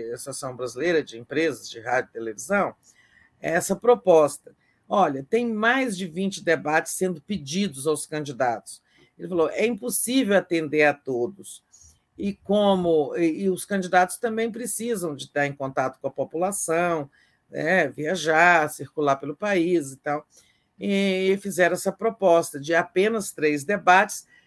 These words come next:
que as empresas se juntem, em vez de cada uma queira ficar querendo fazer o seu, né, que elas se juntem em pool, e deram até o exemplo dos Estados Unidos, onde acontece assim, né, é, façam um pool e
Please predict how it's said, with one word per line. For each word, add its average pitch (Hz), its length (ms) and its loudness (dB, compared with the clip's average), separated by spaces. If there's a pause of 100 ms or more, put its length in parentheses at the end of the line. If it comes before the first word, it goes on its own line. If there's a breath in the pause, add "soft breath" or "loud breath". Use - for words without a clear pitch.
(120)
que 277 120 0
as 233 140 2
empresas 190 520 2
se 269 160 -4
juntem, 226 640 -4 (240)
em 202 140 -2
vez 196 240 6
de 160 80 -6
cada 180 340 6
uma 175 240 0
queira 156 280 0
ficar 147 300 0
querendo 147 360 0
fazer 147 360 -2
o 190 100 -4
seu, 214 500 2 (580)
né, 196 240 0
que 202 160 -6
elas 180 340 4
se 214 120 -8
juntem 185 540 -2
em 202 160 -4
pool, 269 500 0 (460)
e 165 80 -10
deram 165 260 2
até 180 180 2
o 170 60 2
exemplo 156 460 0
dos - 160 -12
Estados 143 400 -2
Unidos, 233 500 -4
onde 147 220 -4
acontece 143 600 -2
assim, 226 480 -2 (360)
né, 170 320 0 (420)
é, 147 800 2 (540)
façam 170 460 -2
um 214 140 -4
pool 226 500 0
e 240 400 -4